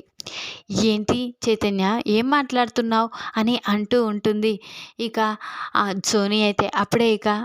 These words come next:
"అవును, ఈరోజు నీ కారణం వల్ల ఇక మా వదిన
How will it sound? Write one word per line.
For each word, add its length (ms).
"అవును, 300
ఈరోజు 640
నీ 220
కారణం 480
వల్ల 340
ఇక 140
మా 200
వదిన 360